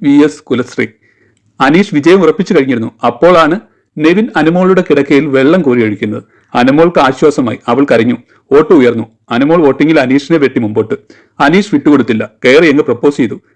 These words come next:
കല്യാണം കഴിക്കാൻ താല്പര്യമുണ്ടെന്ന് വരെ പറഞ്ഞു. അനുമോൾ ഒരിക്കലും പ്രതീക്ഷിക്കാത്ത നീക്കം. അനുമോൾ പെട്ടു. നിരാശാ കാമുകൻ അനീഷിന് വോട്ട് കയറി. വീണ്ടും കരഞ്ഞ് അനുമോൾ. ആ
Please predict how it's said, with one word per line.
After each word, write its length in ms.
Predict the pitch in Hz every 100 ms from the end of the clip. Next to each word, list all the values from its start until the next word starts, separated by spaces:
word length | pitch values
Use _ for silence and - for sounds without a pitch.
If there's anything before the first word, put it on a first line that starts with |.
| -
കല്യാണം 300 | 156 175 202 196
കഴിക്കാൻ 260 | 170 170 160
താല്പര്യമുണ്ടെന്ന് 580 | 139 139 151 151 139 135
വരെ 100 | 127
പറഞ്ഞു. 340 | 110 101 110 - _ _ _
അനുമോൾ 400 | 131 123 139 165
ഒരിക്കലും 380 | 143 143 170 170
പ്രതീക്ഷിക്കാത്ത 540 | 143 139 139 147 135
നീക്കം. 260 | 127 110 123 - _ _
അനുമോൾ 320 | 127 127 135 131 -
പെട്ടു. 320 | 113 - 107 - -
നിരാശാ 440 | 123 147 160 170
കാമുകൻ 400 | 127 110 110 151 - -
അനീഷിന് 420 | 117 143 147 127 175 -
വോട്ട് 240 | 127 127
കയറി. 260 | 117 104 107 - _ _ _ 127
വീണ്ടും 360 | 147 190 208
കരഞ്ഞ് 300 | 165 123 135 165 _ -
അനുമോൾ. 340 | 233 117 - -
ആ 120 | 143